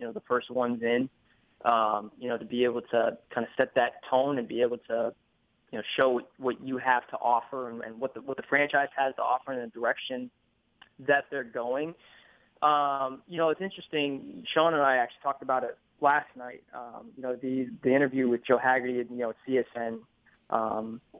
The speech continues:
New England that he did. I thought it was, uh, very telling, um, in terms of, I, I, I, maybe I'm looking too, too far into it, but, um,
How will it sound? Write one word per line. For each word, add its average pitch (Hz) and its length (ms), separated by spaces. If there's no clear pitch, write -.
New 139 240
England 135 480
that 123 200
he 135 100
did. 135 140
I 139 80
thought 185 120
it 208 60
was, 165 140
uh, 147 120
very 135 300
telling, 131 440
um, 123 360
in 123 80
terms 131 360
of, 123 300
I, - 120
I, 160 200
I, 139 240
maybe 151 340
I'm 143 180
looking 139 300
too, 143 140
too 180 160
far 143 220
into 156 220
it, 131 180
but, 139 220
um, 123 480